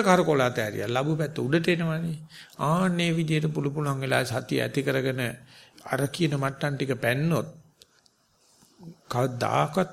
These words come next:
මරණෙදීවත් සුනාමියට අහු වෙලා කවුරු හරි පීයෙන් දමලා ඇල්ල මැරුණත්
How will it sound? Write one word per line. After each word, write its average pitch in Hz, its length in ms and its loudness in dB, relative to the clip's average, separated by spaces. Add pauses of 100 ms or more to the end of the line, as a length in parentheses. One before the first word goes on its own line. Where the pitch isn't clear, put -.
මරණෙදීවත් 139 880 4 (540)
සුනාමියට 165 680 2
අහු 160 200 6
වෙලා 139 300 4
කවුරු 143 320 2
හරි 143 140 4
පීයෙන් 151 400 4
දමලා 160 300 4
ඇල්ල 156 160 4
මැරුණත් 160 520 2